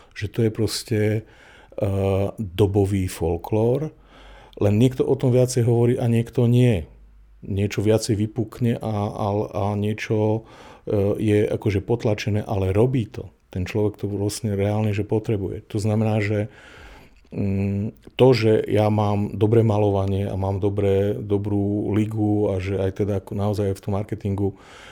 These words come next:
že mám úspešné značky, ktoré spravujem, tak to je proste iný príbeh,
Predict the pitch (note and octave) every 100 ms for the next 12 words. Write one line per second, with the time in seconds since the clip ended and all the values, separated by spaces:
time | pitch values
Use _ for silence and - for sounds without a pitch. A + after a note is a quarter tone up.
0 | - F#2+ F#2+ G2 G2+ - F#2+ - G2 -
1 | F#2+ G2 G2 - - G2+ - - - -
2 | - _ - G2+ G2 - G#2 G2+ G#2 G#2
3 | G#2 - - A2 - B2+ A#2 A#2 A2+ -
4 | - G#2+ A2+ - F#2+ F2+ E2 E2+ G2+